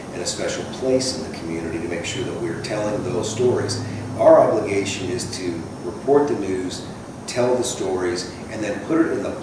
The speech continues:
platform or the vehicle the way the reader wants it. So if they would prefer to consume news through an app on their phone, great, we're gonna be their number one news source. If they wanna consume news through an app on their tablet,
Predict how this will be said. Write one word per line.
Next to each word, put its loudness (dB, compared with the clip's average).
platform 0
or -4
the -4
vehicle 0
the -4
way 0
the 2
reader 2
wants -6
it. -10
So 0
if 0
they 4
would 6
prefer -2
to 2
consume -4
news 0
through -6
an -6
app -2
on -4
their -4
phone, -2
great, -2
we're 2
gonna -2
be -4
their -4
number -2
one -4
news -6
source. -8
If -8
they 0
wanna 2
consume -4
news -2
through -6
an -6
app -2
on -2
their -4
tablet, -2